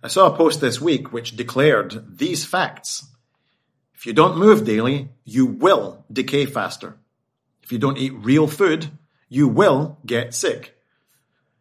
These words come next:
And if you don't sleep well, you will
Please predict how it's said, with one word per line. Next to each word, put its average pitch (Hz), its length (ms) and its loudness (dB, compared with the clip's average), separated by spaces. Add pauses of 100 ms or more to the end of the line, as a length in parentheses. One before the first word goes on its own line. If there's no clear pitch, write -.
(360)
And 131 80 -6
if 131 120 -2
you 139 80 2
don't 151 240 0
sleep 220 320 -4
well, 110 320 2
you 127 180 0
will 139 680 -2